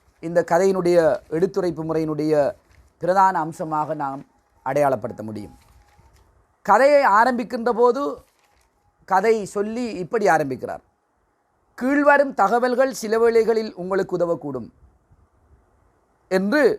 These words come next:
அவர் ஆரம்பிக்கின்ற அந்த விடயங்கள், "நான் மீண்டும் எனது தீவுக்கே திருப்பி அனுப்பப்பட்டு விட்டேன்" என்று தன்னிலை போக்கிலே அவர் உரையாடுகின்ற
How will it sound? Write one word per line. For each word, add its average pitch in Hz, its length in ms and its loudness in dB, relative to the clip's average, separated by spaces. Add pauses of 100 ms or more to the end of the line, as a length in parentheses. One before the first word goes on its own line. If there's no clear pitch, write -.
(360)
அவர் 165 360 2
ஆரம்பிக்கின்ற 165 880 2 (220)
அந்த 135 240 -6
விடயங்கள், 165 500 -2 (760)
"நான் 190 260 4
மீண்டும் 269 460 0
எனது 254 320 0
தீவுக்கே 247 760 0
திருப்பி 214 400 -6
அனுப்பப்பட்டு 208 600 -2
விட்டேன்" 233 640 6 (120)
என்று 202 340 -10
தன்னிலை 208 420 -4
போக்கிலே 185 400 -6
அவர் 165 300 0 (520)
உரையாடுகின்ற 185 800 4